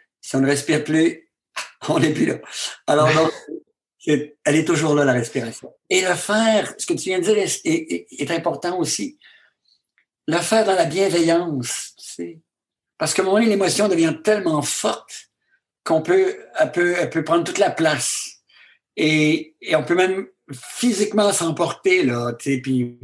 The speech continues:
Speaker 1: parfois élever le ton de la voix, puis exprimer des choses qu'on regrette par la suite à, à quelqu'un qu'on aime, bon, et cetera. Et après, ben, faut, faut être dans la bienveillance. Ah, ah,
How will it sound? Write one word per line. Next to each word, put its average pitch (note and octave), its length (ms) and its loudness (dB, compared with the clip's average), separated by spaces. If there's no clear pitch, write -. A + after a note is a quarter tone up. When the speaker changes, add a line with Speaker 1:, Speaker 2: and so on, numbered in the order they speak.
Speaker 1:
parfois C#3+ 320 0
élever C3+ 280 2
le B2 80 -8
ton C3+ 180 0
de C3 80 0
la B2+ 120 2
voix, B2+ 580 0
puis A2 220 -10
exprimer D3+ 560 -2
des C#3 160 2
choses C#3 500 2
qu'on C3 180 0
regrette C#3 380 0
par C#3 120 0
la C3+ 100 0
suite C3+ 280 -2
à, C3+ 120 0
à B2+ 40 -2
quelqu'un C3+ 320 -2
qu'on C#3 280 0
aime, D3+ 260 2
bon, C3 200 2
et B2+ 60 -2
cetera. D3 440 0
Et G#3 180 4
après, G#3 280 2
ben, A3 140 2
faut, G3+ 160 2
faut G#3 360 0
être G3+ 160 -2
dans G3+ 160 2
la G3 100 4
bienveillance. G3+ 800 0
Ah, F#3 360 -2
ah, E3+ 160 -4